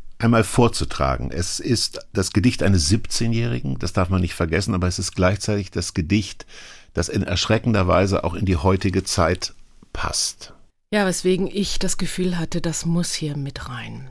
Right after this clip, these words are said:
Speaker 2: Es heißt, Merkt auf. Merkt auf, ihr Völker alle.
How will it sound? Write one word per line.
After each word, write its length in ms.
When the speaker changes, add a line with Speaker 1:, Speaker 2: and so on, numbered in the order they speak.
Speaker 2:
Es 180
heißt, 540
Merkt 580
auf. 640
Merkt 380
auf, 440
ihr 160
Völker 680
alle. 380